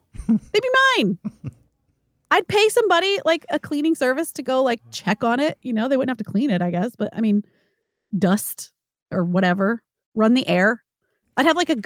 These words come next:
Speaker 2: a, a, a person.
Speaker 1: I actually,
Speaker 2: You know.
Speaker 1: I actually think Airbnb is a good example of greed. And
Speaker 2: Mm-hmm. And how it fucked up Airbnb?
Speaker 1: Well, just, just in general, um,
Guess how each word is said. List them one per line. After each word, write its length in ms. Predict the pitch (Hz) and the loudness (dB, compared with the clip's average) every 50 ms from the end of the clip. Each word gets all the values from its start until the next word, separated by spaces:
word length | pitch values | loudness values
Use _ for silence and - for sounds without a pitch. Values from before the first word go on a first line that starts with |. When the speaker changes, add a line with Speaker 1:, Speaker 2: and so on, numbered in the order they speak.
| - - | -2 -2
Speaker 2:
a, 100 | 247 - - | -2 0 0
a, 180 | 247 240 220 - - _ 226 | 2 0 0 0 -2 _ -4
a 80 | 226 208 - | -4 -4 -4
person. 440 | - - 208 190 - - 190 220 277 - _ _ _ _ - | -2 0 0 0 0 0 -2 -2 -2 -8 _ _ _ _ 0
Speaker 1:
I 120 | 131 151 | 2 2
actually, 400 | 170 165 - - 165 147 139 127 | 2 2 2 2 4 4 2 2
Speaker 2:
You 80 | 120 - | 0 0
know. 180 | - 302 330 - - _ _ _ _ _ _ _ _ | 0 0 0 -2 -8 _ _ _ _ _ _ _ _
Speaker 1:
I 80 | 123 131 | -2 -2
actually 220 | 120 - 147 139 | 0 2 2 2
think 180 | - 139 127 113 | 2 0 0 2
Airbnb 420 | 127 123 117 131 123 120 113 120 | 2 2 4 2 0 0 2 2
is 140 | 120 113 107 | 0 2 0
a 40 | 117 | -2
good 140 | 98 117 107 | -2 0 0
example 420 | 107 98 98 127 131 131 - 117 95 87 | 0 0 2 2 2 2 0 -2 -4 -4
of 100 | 82 76 | -6 -8
greed. 360 | - 90 82 78 78 80 - _ _ _ _ _ _ _ _ _ _ _ _ | -8 -8 -8 -8 -10 -12 -14 _ _ _ _ _ _ _ _ _ _ _ _
And 360 | - 101 98 92 90 85 85 - | -4 -2 0 0 0 0 0 0
Speaker 2:
Mm-hmm. 260 | 214 214 196 185 196 202 _ _ _ _ _ _ _ | 0 0 0 -2 -4 -6 _ _ _ _ _ _ _
And 120 | - 226 233 | -2 0 2
how 140 | 220 202 202 | 2 2 2
it 120 | 190 - - - | 0 -2 -6 -16
fucked 320 | _ _ 196 185 - - | _ _ -4 -4 0 -2
up 120 | 202 190 | -2 -2
Airbnb? 520 | - - 190 190 190 185 185 180 185 208 - - _ _ | 0 -2 -2 0 0 0 0 0 -2 -4 -8 -12 _ _
Speaker 1:
Well, 120 | 175 180 | 2 4
just, 220 | 156 180 156 - - 151 151 135 | 4 4 0 0 -4 -6 -4 -2
just 240 | 113 131 143 - - | 0 0 0 0 0
in 140 | 143 123 107 | 0 0 2
general, 580 | 92 113 127 151 170 135 101 90 87 90 92 - _ _ _ _ _ | 4 4 4 4 4 2 2 0 0 -2 -4 -8 _ _ _ _ _
um, 600 | - 98 92 92 90 87 85 82 80 90 90 90 | -2 0 2 2 2 2 0 0 -2 -4 -6 -8